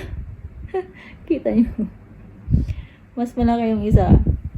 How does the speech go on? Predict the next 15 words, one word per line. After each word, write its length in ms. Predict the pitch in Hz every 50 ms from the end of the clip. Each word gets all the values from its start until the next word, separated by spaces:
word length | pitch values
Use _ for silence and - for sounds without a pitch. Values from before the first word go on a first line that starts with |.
| - - - - - - - - - - - - - - - - - - - - - - -
Diba? 400 | - 214 208 190 185 180 165 - - - - - - - - - - - - - - - - - - - - - - - - - - - - - - - - - - - - - - - - - - -
I-zoom 320 | 208 190 185 196 180 180
natin. 480 | 180 170 160 151 - - 143 143 143 - 175 180 175 - - - - - - - - - - - - - - - - - - - - - - - - - - - - - - - - - - - - - - - - - - - - - - - - - - -
Pero 160 | 240 220 -
at 160 | - 185 -
least, 240 | 185 190 185 - -
diba? 320 | - 170 170 156 151 143 143 165 180 180 - - - - - - - - - - - - - - - - - - - - - - - - - - - - - - - - - - - - - -
Isang 320 | - - - 190 190 185 180
laki 320 | 180 180 - 190 185 175
lang 240 | 175 180 180 180 180
yung 320 | 180 175 180 180 180 175
bili 240 | 180 175 180 175 175
ko. 160 | - 170 165
Tapos 480 | - - - - - - 175 180 180 - - - -
yung 160 | 175 170 175